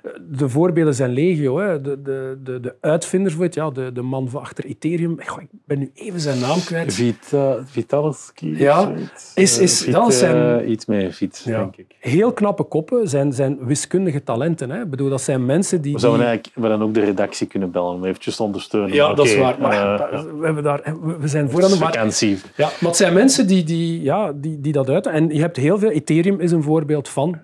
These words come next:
Speaker 1: een stuk blockchain techno-, technologie. Dus d-, daar ook weer zijn keuzes, ook soms een beetje in functie van wat je wil doen, hè. Dus dat is ook zoiets. Dus ja, zijn, zie ik daar heel veel potentieel in? Zeker.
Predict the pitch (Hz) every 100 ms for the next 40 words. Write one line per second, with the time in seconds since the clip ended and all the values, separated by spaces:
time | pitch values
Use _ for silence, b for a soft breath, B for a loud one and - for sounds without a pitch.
0 | _ 139 - 127 113 123 - 160 170 185
1 | - 185 233 151 - 175 190 185 160 196
2 | B B B - 165 - 160 156 - 160
3 | 160 220 170 202 - 202 160 147 - 170
4 | 196 180 175 165 190 214 208 208 165 139
5 | 208 190 160 120 185 - 147 131 120 143
6 | 101 _ 185 240 139 - B B 160 165
7 | 165 156 - 117 113 170 - B B B
8 | B B B 143 185 214 - _ _ _
9 | 135 196 226 170 139 202 247 233 240 196
10 | 233 214 - 180 170 151 - 143 196 233
11 | - 113 98 131 143 277 -